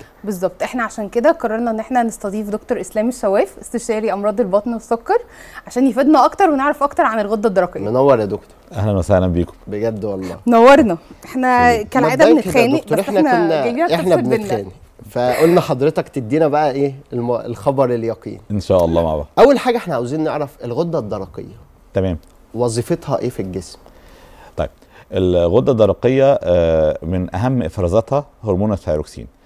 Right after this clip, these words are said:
Speaker 2: تمام.
Speaker 3: ده نقدر نقول ده اللي بيدي الطاقة، آه، أو إشارة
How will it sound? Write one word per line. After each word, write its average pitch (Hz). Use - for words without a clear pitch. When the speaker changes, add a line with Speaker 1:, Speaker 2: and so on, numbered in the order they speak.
Speaker 2:
تمام. 98
Speaker 3:
ده 120
نقدر 143
نقول 117
ده 127
اللي 101
بيدي 117
الطاقة، 117
آه، 87
أو 110
إشارة 110